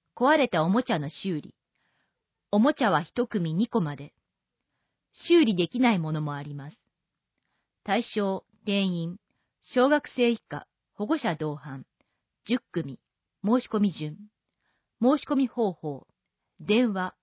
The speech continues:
窓口、二月二十日金曜日まで。本は友達、ブックトー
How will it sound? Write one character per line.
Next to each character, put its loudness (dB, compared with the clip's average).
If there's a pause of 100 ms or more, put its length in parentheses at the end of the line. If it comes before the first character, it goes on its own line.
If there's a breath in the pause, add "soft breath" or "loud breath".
(260)
窓 2
口、 -10 (600)
二 0
月 -2
二 -4
十 -16
日 -8
金 4
曜 4
日 -4
ま -10
で。 -20 (1600)
本 0
は 2
友 -4
達、 -10 (400)
ブ 0
ッ 0
ク -8
ト 2
ー -8